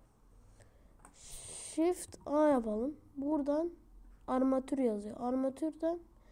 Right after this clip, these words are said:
ben bir tane seçenek açmıştım. O yüzden böyle. Siz direkt armatürü seçin.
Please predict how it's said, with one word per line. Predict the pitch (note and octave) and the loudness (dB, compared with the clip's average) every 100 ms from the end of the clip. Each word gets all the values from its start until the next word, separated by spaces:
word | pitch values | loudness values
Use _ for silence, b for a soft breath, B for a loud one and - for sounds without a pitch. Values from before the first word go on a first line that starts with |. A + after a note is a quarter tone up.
| b b - | b b 0
ben | C#4 D4 D4 - | 4 4 2 -6
bir | C#4+ | -2
tane | D4+ D4 D4 C#4+ - - | 2 4 4 2 -2 -12
seçenek | - C4+ C4+ C#4+ C#4+ C#4 | -4 -2 2 2 2 0
açmıştım. | A#3 A#3 A3 - D#4 E4+ - - - - - - - _ - - - - - - - - - C4+ | -2 -4 -6 -8 -8 -10 -12 -20 -20 -20 -20 -20 -20 _ -20 -20 -20 -20 -20 -20 -20 -20 -12 -8
O | |
yüzden | A#3+ G#3 G3 | -6 -6 -8
böyle. | G#3 G#3+ - - - - - b b b b - | -8 -10 -14 -18 -20 -18 -20 b b b b -18
Siz | - C#4 | -6 2
direkt | C#4+ C#4+ | 4 4
armatürü | C#4 C4+ C4+ C4 C#4 | 2 2 2 0 -2
seçin. | C#4 A#3 - | -2 -6 -6